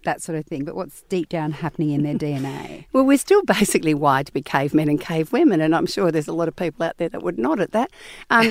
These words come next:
Speaker 2: so the,
Speaker 1: <laughs>
Speaker 2: the biological drivers are still quite strong, and they are the killing the mammoth, so the b-, defender and protector, which is a lot of warrior play with boys. The, "Let's kill the baddies, let's get the guns out, you know,
Speaker 1: Let's
Speaker 2: don't,
Speaker 1: chop
Speaker 2: um,
Speaker 1: off their
Speaker 2: let's chop
Speaker 1: heads.
Speaker 2: off their heads."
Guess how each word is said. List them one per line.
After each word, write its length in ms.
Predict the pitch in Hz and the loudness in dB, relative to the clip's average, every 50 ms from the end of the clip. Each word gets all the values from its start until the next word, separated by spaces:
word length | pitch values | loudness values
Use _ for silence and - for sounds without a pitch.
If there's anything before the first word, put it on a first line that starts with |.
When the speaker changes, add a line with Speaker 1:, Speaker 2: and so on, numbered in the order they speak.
| - 247 | 4 2
Speaker 2:
so 140 | - - 247 262 | 4 6 4 6
the, 400 | 226 254 247 240 - 208 185 196 | 8 8 6 6 4 2 0 2
Speaker 1:
<laughs> 40 | - | 2
Speaker 2:
the 120 | 254 208 - | 0 4 4
biological 640 | 247 226 262 320 339 262 214 202 180 196 - - 180 | 4 6 6 6 6 4 4 2 0 -2 -4 -4 -6
drivers 560 | 156 - 185 165 165 165 165 160 151 143 - | -4 -2 -2 -2 0 -2 -2 -2 -4 -4 -2
are 80 | 185 | -4
still 280 | 165 - - 247 254 254 | -4 0 2 2 2 2
quite 280 | - - 190 156 - - | 2 0 -2 -2 -2 -6
strong, 360 | - - 165 151 151 147 151 | -4 -2 0 0 0 0 0
and 100 | 151 175 | 0 2
they 160 | 175 175 170 | 2 2 2
are 160 | 170 165 165 | 2 0 0
the 260 | 156 165 151 151 151 147 - | 0 0 -2 -2 -2 -4 -2
killing 320 | - 233 247 247 214 185 | 0 2 4 4 4 4
the 60 | 170 160 | 2 2
mammoth, 320 | 160 147 151 156 160 151 | 2 2 0 0 -2 -4
so 160 | - - 160 | -6 -8 -6
the 100 | 139 139 | -6 -6
b-, 140 | - - - - | -10 -10 -14 -8
defender 520 | - 156 - - - 202 220 220 208 185 175 | -8 -8 -4 0 2 4 4 4 4 2 2
and 120 | 160 151 | 2 0
protector, 420 | - 160 - - 165 - - - 170 | -2 -6 -8 -8 -10 -8 -4 -4 -2
which 240 | 160 160 - - - | -2 -4 -4 -6 -6
is 120 | 160 147 | -4 -2
a 40 | 160 | -2
lot 260 | 151 151 175 196 208 | 0 4 4 4 4
of 120 | 190 165 147 | 4 2 2
warrior 460 | 147 147 160 170 175 175 180 170 160 | 2 4 6 6 6 4 4 2 0
play 380 | - - - 170 160 170 170 165 | -2 -4 -4 -2 -2 -2 -2 -2
with 200 | 160 160 156 - | -4 -4 -4 -2
boys. 360 | - 170 175 175 175 175 - | -2 -2 0 0 0 -2 -4
The, 140 | - - 127 - - - - - - - _ | -8 -12 -12 -12 -16 -20 -20 -20 -20 -8 _
"Let's 180 | 226 - - - | -8 -6 -6 -4
kill 200 | - 190 190 180 | 0 2 2 2
the 100 | 170 165 | 2 2
baddies, 500 | 170 175 180 180 180 170 165 165 151 - | 2 2 4 4 4 4 2 2 0 -2
let's 160 | 175 - - | -6 -6 -6
get 140 | - - - | -8 -8 -8
the 80 | 175 | -6
guns 320 | 160 175 175 175 170 165 180 | -2 2 4 6 4 4 4
out, 480 | 170 165 170 170 170 170 170 165 - | 0 2 2 2 4 4 4 2 2
you 100 | 170 170 | 0 -2
know, 140 | 165 160 160 | 0 0 0
Speaker 1:
Let's 160 | 160 160 160 | 0 0 0
Speaker 2:
don't, 100 | - 196 | 0 2
Speaker 1:
chop 120 | 196 190 180 | 2 4 4
Speaker 2:
um, 60 | 185 | 4
Speaker 1:
off 100 | 180 170 | 2 0
their 300 | - 156 170 180 170 151 | -2 -4 -4 -2 2 2
Speaker 2:
let's 140 | 247 247 180 | 2 2 4
chop 180 | 160 - 233 202 | 4 2 4 6
Speaker 1:
heads. 20 | |
Speaker 2:
off 120 | 208 190 - | 4 2 4
their 160 | - 185 175 | 2 2 2
heads." 500 | 160 160 185 190 185 185 175 - - - | 4 2 4 4 4 4 2 0 -6 -6